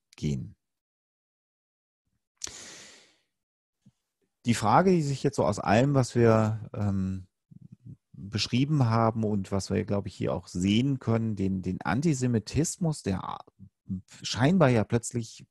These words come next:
auf den Markt drängt, hätte ich jetzt fast gesagt, äh, eine ganz blöde Formulierung, bitte nachsehen, ähm, mit sehr vielen Bildern, Symbolen, die wir ja auch gezeigt haben. Äh, Rapper sitzen da plötzlich und wissen plötzlich die Wahrheit.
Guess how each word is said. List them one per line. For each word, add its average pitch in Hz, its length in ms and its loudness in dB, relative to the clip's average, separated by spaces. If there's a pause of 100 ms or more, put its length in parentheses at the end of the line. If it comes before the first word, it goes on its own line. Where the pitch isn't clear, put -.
(460)
auf 92 160 -6
den 107 180 -2
Markt 92 380 0
drängt, 131 340 -4
hätte 127 160 -6
ich 120 60 -12
jetzt 120 160 -8
fast - 200 -8
gesagt, 113 420 -6
äh, - 100 -10
eine 104 180 -8
ganz 98 200 -6
blöde 95 240 -4
Formulierung, 98 640 -6
bitte 95 400 -10
nachsehen, 104 640 -4 (760)
ähm, 101 560 4 (180)
mit 101 220 0
sehr 120 160 6
vielen 110 380 0
Bildern, 139 500 8
Symbolen, 120 720 2
die 117 160 -6
wir 117 120 -2
ja 110 120 0
auch 107 220 -6
gezeigt 107 580 -4
haben. 101 640 -2
Äh, 62 240 -8 (320)
Rapper 117 440 4
sitzen 120 360 -4
da 107 160 0
plötzlich - 680 -6
und 95 220 -10
wissen 113 360 -4
plötzlich - 440 -10
die 101 200 -6
Wahrheit. 101 800 -2